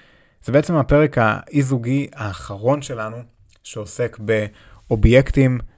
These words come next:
ובדברים שנמצאים, אה, בסביבה שלנו בחלל. החל מכאן ואילך, אנחנו מתחילים לדבר בצורה יותר רציפה על דברים אחרים,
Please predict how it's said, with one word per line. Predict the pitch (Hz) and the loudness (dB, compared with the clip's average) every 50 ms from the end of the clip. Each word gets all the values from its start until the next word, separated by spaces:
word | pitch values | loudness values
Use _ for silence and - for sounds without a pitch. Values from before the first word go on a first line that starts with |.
| - | -8
ובדברים | 113 110 101 104 104 98 101 104 101 104 113 117 113 | -6 0 2 2 2 4 4 2 4 4 2 2 2
שנמצאים, | - 123 113 107 104 - - 107 101 104 107 110 110 107 | 0 0 0 0 -2 0 2 2 4 4 4 2 2 2
אה, | 104 101 101 101 101 98 101 98 98 | 4 4 4 2 2 2 0 0 0
בסביבה | 101 98 - - 110 104 95 113 117 123 123 117 - - - | 0 0 0 2 0 0 2 2 2 4 2 2 0 -4 -10
שלנו | - - - 110 107 113 120 123 120 104 | -4 2 2 4 6 6 4 4 4 2
בחלל. | - - - 101 101 98 92 - - - - - _ _ _ _ _ _ _ _ _ - - - | 2 4 4 6 6 6 4 2 -2 -10 -18 -20 _ _ _ _ _ _ _ _ _ -20 -16 -10
החל | - 107 - 131 143 151 | -8 0 6 6 8 8
מכאן | 151 143 135 - 131 127 | 6 4 4 4 4 4
ואילך, | 127 113 110 104 104 104 107 110 107 - - - - - | 4 6 6 6 8 8 6 6 4 2 -2 -10 -12 -8
אנחנו | 123 110 107 104 - - 110 110 110 110 110 - | -4 -2 -2 -2 -2 -2 0 0 0 0 -2 -2
מתחילים | - 110 - - - 120 120 131 139 143 143 143 | -4 -6 -4 -2 -2 2 2 4 2 2 2 2
לדבר | 139 139 135 127 123 131 135 135 139 139 139 156 - _ _ _ _ _ _ _ _ _ - | 2 4 4 6 8 8 8 8 8 6 2 -2 -8 _ _ _ _ _ _ _ _ _ -2
בצורה | 117 120 - - 127 131 135 | -2 -2 0 4 4 6 8
יותר | 127 117 - - 139 139 | 8 6 6 4 4 4
רציפה | 139 135 - - 104 - - 120 110 110 104 104 - _ | 4 2 0 -4 -6 -4 -2 -2 0 0 -2 -4 -8 _
על | _ - 117 104 | _ -6 -4 -4
דברים | 98 98 104 98 104 101 98 | -4 -4 -4 -4 -4 -4 -6
אחרים, | 90 - - 101 117 139 151 147 143 | -6 -6 -2 2 2 4 2 2 -2